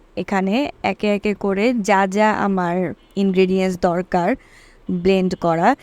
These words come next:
সেগুলো আমি একসাথে করে নিতেছি এবং একসাথে করে এটাতে আমি পানি দিয়ে দেব,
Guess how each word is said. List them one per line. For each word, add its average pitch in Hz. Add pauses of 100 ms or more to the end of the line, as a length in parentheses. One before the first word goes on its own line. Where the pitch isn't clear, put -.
(120)
সেগুলো 208
আমি 190
একসাথে -
করে 190
নিতেছি 202
এবং 208
একসাথে 220
করে 302
এটাতে 208
আমি 220
পানি 208
দিয়ে 151
দেব, 151